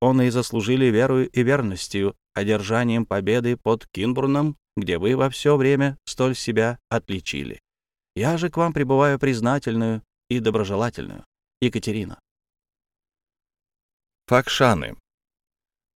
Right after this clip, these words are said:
Рапорт Александра Васильевича Суворова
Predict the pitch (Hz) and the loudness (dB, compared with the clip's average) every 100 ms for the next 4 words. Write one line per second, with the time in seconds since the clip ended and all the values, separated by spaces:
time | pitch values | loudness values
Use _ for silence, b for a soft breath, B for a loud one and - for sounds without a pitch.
0 | 98 123 170 147 135 120 101 92 113 101 | 2 4 4 2 2 4 4 2 2 4
1 | 90 - 85 73 - 73 73 67 113 147 | 2 2 -2 -2 -4 -4 -4 4 6 6
2 | 147 | 4